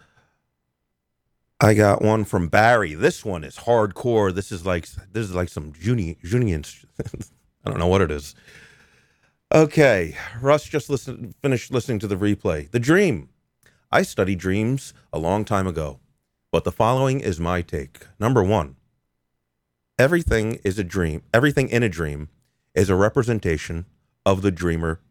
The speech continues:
themselves. Number two, persons in a dream of same sex, of the same sex as the dreamer are conscious aspects. Those aspects the dreamer is consciously aware of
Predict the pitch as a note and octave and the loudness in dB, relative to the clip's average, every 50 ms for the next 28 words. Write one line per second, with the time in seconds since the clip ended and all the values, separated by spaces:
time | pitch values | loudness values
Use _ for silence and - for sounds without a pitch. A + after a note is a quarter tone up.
0 | _ _ _ _ _ _ _ _ _ - F2+ E2+ E2 - - - - - - - | _ _ _ _ _ _ _ _ _ -4 -2 -2 0 0 0 0 0 -2 -6 -20
1 | _ _ _ _ _ _ _ _ _ _ _ _ - G2 G#2 G2 - - F#3+ G#2+ | _ _ _ _ _ _ _ _ _ _ _ _ -4 -4 -4 -2 0 2 2 2
2 | C#2 - _ _ _ _ _ _ _ _ _ _ _ _ _ _ _ _ _ - | 0 -2 _ _ _ _ _ _ _ _ _ _ _ _ _ _ _ _ _ 2
3 | D3+ F3+ G3+ - A3 G3+ F3 - - G#2+ G#2+ A2 G2 E2 D#2+ E2+ D#2 D2+ D#2 D#2+ | 2 4 4 2 2 0 0 0 0 2 2 2 2 2 0 -2 -2 -2 -2 -2
4 | G2 A#2 B2 - _ _ _ _ _ _ _ _ _ F2+ F2+ F2 - - - - | -2 -4 -6 -8 _ _ _ _ _ _ _ _ _ 0 0 0 0 -4 -2 -2
5 | A2 A2+ A#2+ A#2+ - - - F2+ F#2 - - - - - - - _ _ _ _ | 0 0 -2 -4 -4 -2 -2 -2 -2 -2 -6 -14 -16 -16 -18 -20 _ _ _ _
6 | _ _ _ _ - G2 F#2 F#2+ - - G#2+ G#2+ A2+ - - G2 F#2 - - - | _ _ _ _ -2 -2 0 0 -2 0 0 0 0 2 2 0 0 0 -2 0
7 | - A2+ B2 C3 A#2+ A2 A2 G2 F#2+ G2+ A#2 C#3+ D3+ C3+ F#2 D2 C#2+ D#2 G#2+ - | 2 4 4 4 2 -2 -4 -4 0 0 0 2 2 0 -2 -4 -6 -8 -10 -12
8 | _ _ _ _ _ _ _ _ _ _ _ _ _ _ - F2+ F2+ F2 - - | _ _ _ _ _ _ _ _ _ _ _ _ _ _ 0 0 0 0 0 -2
9 | - A#2+ A2 G#2+ - - G#2+ - - - - A2+ A2+ G#2+ - - - D#2+ C2+ - | -2 -2 -2 -2 -2 -4 -6 -6 -4 -2 0 0 0 0 -4 -8 -10 -10 -10 -10
10 | _ - - - - - - A2 B2 D3+ D3 - - G2 G2 F#2 - - - F2 | _ -20 -20 -20 -8 -2 2 2 2 2 0 0 0 0 0 0 -2 -4 -6 -4
11 | E2+ F2 - - - F2+ D#2+ - G2 F2+ F2+ F#2 F#2 - - F2 - - - - | -4 -4 -6 -10 -12 -10 -6 -4 -4 -2 -2 -4 -4 -4 -6 -6 -8 -8 -6 -4
12 | B2 A#2+ A#2 - A#2 - - - G#2 G2+ F2+ F2 F2+ F#2+ B2 D3+ E3+ B2+ E2 D2 | -4 -4 -4 -4 -6 -6 -4 -2 -2 -2 -2 -2 0 2 2 2 2 2 0 -4
13 | D2+ E2+ - | -6 -10 -14